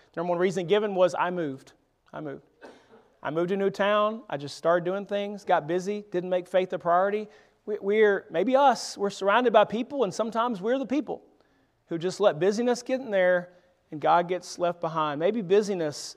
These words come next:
is the altar that needs to get torn down for us to draw close to God. Maybe there's a bad influence in your life.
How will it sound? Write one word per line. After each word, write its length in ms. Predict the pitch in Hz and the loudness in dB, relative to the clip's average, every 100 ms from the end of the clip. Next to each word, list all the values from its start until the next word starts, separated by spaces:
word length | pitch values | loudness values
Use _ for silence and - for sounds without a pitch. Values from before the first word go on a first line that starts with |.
| _ | _
is 220 | 160 160 151 | -6 -4 -4
the 140 | 156 | 0
altar 340 | 156 165 - | 2 0 -4
that 80 | 151 | -6
needs 220 | 156 151 | -6 -8
to 80 | 147 | -8
get 160 | 147 - | -12 -8
torn 260 | 151 147 | -8 -4
down 380 | 147 143 139 131 131 | -4 -2 -4 -8 -12
for 140 | - | -8
us 100 | 147 | -8
to 80 | 147 | -6
draw 180 | 147 143 | 0 0
close 300 | 139 139 - | 0 -6 -6
to 100 | 135 | -6
God. 320 | 135 127 139 - - _ _ | 0 0 0 -6 -20 _ _
Maybe 80 | 311 | 0
there's 160 | 370 | 0
a 60 | 285 | 6
bad 200 | 220 208 | 8 8
influence 460 | 196 185 170 156 156 | 6 0 -2 -2 -6
in 40 | |
your 100 | 147 | -2
life. 360 | 143 139 131 | 0 0 -6